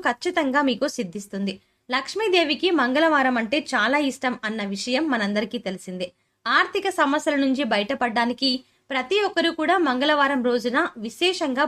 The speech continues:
పూజలు నిర్వహిస్తూ ఉంటారు. అమ్మవారి కరుణా కటాక్షాలు తమపై కలగాలని, అమ్మవారి ఇంట్లో స్థిరంగా ఉండాలని ప్రతి ఒక్కరూ కోరుకుంటూ ఉంటారు. అందుచేత మంగళవారం రోజున విశేషంగా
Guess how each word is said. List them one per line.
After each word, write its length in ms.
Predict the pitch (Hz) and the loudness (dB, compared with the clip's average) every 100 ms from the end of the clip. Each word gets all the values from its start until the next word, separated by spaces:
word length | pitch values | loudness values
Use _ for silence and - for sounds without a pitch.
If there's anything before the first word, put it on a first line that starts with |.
| - | -2
పూజలు 300 | 240 233 220 | -4 -2 -2
నిర్వహిస్తూ 480 | 190 196 196 196 247 240 | -4 -4 -6 -6 -4 -2
ఉంటారు. 300 | 196 180 - _ _ _ | -2 -2 -4 _ _ _
అమ్మవారి 560 | 233 277 381 403 339 339 | -2 2 4 6 4 4
కరుణా 380 | 330 247 269 330 320 | 2 2 4 2 2
కటాక్షాలు 540 | 240 247 - 247 254 302 | 2 0 2 0 0 0
తమపై 340 | 226 254 311 311 233 | -2 0 0 0 -2
కలగాలని, 500 | 202 240 247 233 359 - _ - | 0 2 2 2 0 -4 _ -2
అమ్మవారి 500 | 262 359 403 349 330 254 | 2 2 4 4 2 -2
ఇంట్లో 240 | 262 302 320 | 0 0 -2
స్థిరంగా 420 | 262 262 294 294 240 214 | -4 -4 0 2 0 -2
ఉండాలని 480 | 220 294 285 262 262 - _ - | 0 2 2 0 -2 -6 _ -4
ప్రతి 280 | 277 277 415 | -2 2 2
ఒక్కరూ 240 | 359 262 302 - | 2 0 -2 0
కోరుకుంటూ 480 | 247 269 214 185 247 233 | 0 0 -4 -2 -2 -2
ఉంటారు. 300 | 185 190 - _ _ | 0 -2 -4 _ _
అందుచేత 500 | 226 311 466 370 320 359 302 | -2 0 0 0 2 2 4
మంగళవారం 580 | 240 254 349 330 285 269 | 2 4 4 4 4 2
రోజున 280 | 254 226 240 302 240 | 0 0 0 0 0
విశేషంగా 540 | 208 339 359 269 247 | -2 -2 0 0 0